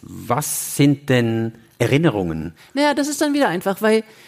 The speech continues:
Speaker 2: jeder von uns Fiktion ist und das ist wissenschaftlich bewiesen.
Speaker 1: Mhm.
Speaker 2: Ich kann nicht behaupten,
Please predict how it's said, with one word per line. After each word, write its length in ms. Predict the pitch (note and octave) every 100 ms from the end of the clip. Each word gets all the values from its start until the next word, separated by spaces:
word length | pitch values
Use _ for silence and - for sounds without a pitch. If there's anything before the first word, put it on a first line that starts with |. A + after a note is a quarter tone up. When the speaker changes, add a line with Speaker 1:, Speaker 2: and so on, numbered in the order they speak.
| - -
Speaker 2:
jeder 240 | A#3 C4+
von 160 | C4 G#3
uns 140 | A#3
Fiktion 540 | - - - B3 D#3 C#3
ist 240 | - -
und 120 | F#3 G3+
das 120 | G#3+
ist 160 | A3
wissenschaftlich 560 | G3+ A3 G#3 F#3+ - F3
bewiesen. 480 | F3 D3 C3 G2+ F#2 _ _ - - -
Speaker 1:
Mhm. 260 | G2+ G2 G#3+
Speaker 2:
Ich 200 | A3 - - - -
kann 180 | - G#3
nicht 200 | A#3+ -
behaupten, 760 | A#3+ G#3 G#3 G#3+ G#3+ G#3+ G#3+